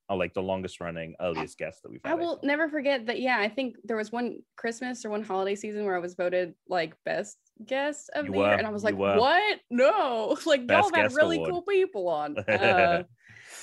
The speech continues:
Speaker 2: but yeah, good to be here. Thanks again for the invite.
Speaker 1: Well, thank you for coming back again. We, we had Emily on last week to, to fill in for Chris,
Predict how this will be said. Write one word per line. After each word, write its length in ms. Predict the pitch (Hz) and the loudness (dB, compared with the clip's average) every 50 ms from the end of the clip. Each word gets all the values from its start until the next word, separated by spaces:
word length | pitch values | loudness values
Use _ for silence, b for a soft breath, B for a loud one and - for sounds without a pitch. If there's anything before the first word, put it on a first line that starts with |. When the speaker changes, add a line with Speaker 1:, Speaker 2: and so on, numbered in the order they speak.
| B B - 226 202 | B B -12 0 2
Speaker 2:
but 240 | 269 269 269 254 - | 4 4 4 2 0
yeah, 140 | 254 262 370 - 453 - - | -4 -6 -6 -6 -6 -6 -2
good 200 | - 262 262 - | -2 -2 -2 -2
to 80 | 349 | -2
be 140 | 349 370 370 466 508 415 | 2 4 4 4 2 0
here. 160 | - 269 208 | 0 0 0
Thanks 340 | 190 - - 254 277 277 - | 0 -2 -4 -6 -6 -6 -4
again 200 | 302 339 349 330 | -2 2 2 2
for 140 | 339 370 370 | 2 2 4
the 120 | 381 381 415 440 453 415 | 4 4 4 4 2 -2
invite. 380 | 233 214 180 - - 160 165 - | -4 -6 -4 -4 -4 -6 -2 2
Speaker 1:
Well, 200 | 117 113 113 113 | 6 6 6 6
thank 240 | - 123 120 120 110 | 6 4 2 2 2
you 100 | 113 110 | 0 -2
for 120 | 95 110 | -2 -2
coming 300 | - - 107 101 95 95 | -2 0 0 2 2 2
back 260 | 85 92 85 85 - | 2 2 2 2 0
again. 440 | - 90 80 87 85 82 82 85 85 | -4 -2 0 0 2 2 0 -2 -4
We, 200 | 80 85 85 87 | -4 -4 -4 -4
we 160 | 76 90 90 | -4 -6 -4
had 260 | 78 92 95 95 92 95 | -2 0 0 0 0 -2
Emily 300 | - 101 95 95 92 92 | -4 -4 -4 -2 -2 0
on 180 | 90 90 87 | 0 -2 0
last 320 | 90 101 104 107 - - - | 0 0 0 -2 -4 -6 -8
week 280 | 101 98 98 90 - - - - | -6 -6 -6 -6 -8 -14 -8 -4
to, 300 | 104 95 90 87 85 - | 0 0 2 0 0 -2
to 100 | - - | -8 -10
fill 180 | - 95 90 90 | -8 -6 -6 -6
in 40 | 85 | -8
for 120 | - - - | -10 -16 -10
Chris, 320 | - - 98 90 - - | -6 -6 -6 -6 -6 -8